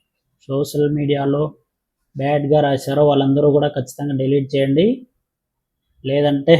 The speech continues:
మీకు సమస్యలు ఇరుక్కునే ఛాన్స్ ఉంది. So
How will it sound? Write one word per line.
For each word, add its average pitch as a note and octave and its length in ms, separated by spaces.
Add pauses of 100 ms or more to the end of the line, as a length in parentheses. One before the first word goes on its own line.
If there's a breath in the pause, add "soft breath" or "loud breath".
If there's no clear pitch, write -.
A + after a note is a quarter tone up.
(120)
మీకు F3 400 (1080 soft breath)
సమస్యలు D#3 480
ఇరుక్కునే C#3+ 480 (320)
ఛాన్స్ C#3+ 420
ఉంది. B2 240 (680)
So - 160